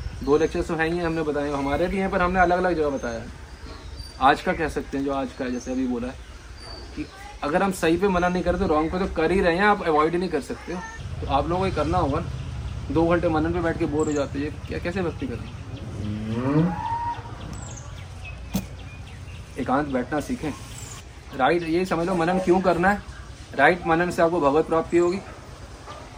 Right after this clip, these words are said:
और जो रॉन्ग मनन चल रहा है, उसी से संसार में बार-बार आ रहे हैं,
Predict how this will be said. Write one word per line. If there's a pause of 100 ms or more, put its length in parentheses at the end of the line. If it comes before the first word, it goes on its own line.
(180)
और
जो
रॉन्ग
मनन
चल
रहा
है, (120)
उसी
से
संसार
में
बार-बार
आ
रहे
हैं,